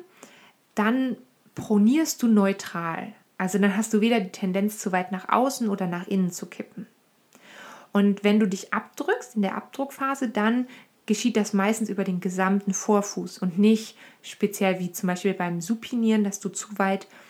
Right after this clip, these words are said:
in Anführungsstrichen über den, ähm, kleinen Zeh dich abdrückst. Und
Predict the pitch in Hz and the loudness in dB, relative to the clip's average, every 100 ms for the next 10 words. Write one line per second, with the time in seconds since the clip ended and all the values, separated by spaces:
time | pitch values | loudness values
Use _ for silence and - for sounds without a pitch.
0 | - - _ _ - 190 196 - 196 - | -20 -20 _ _ -4 0 0 0 -2 -2
1 | 202 190 190 208 202 196 180 180 175 175 | -6 -4 -2 2 2 2 0 0 -2 -4
2 | 165 165 185 - - 180 180 175 - 196 | -6 -6 -8 -10 -4 0 2 0 -2 0
3 | 190 190 - - - - - - - _ | 0 -2 -8 -10 -12 -16 -16 -20 -20 _
4 | _ _ _ _ _ _ _ _ _ _ | _ _ _ _ _ _ _ _ _ _
5 | - - - - - 220 214 208 - | -20 -20 -20 -12 4 6 6 4 0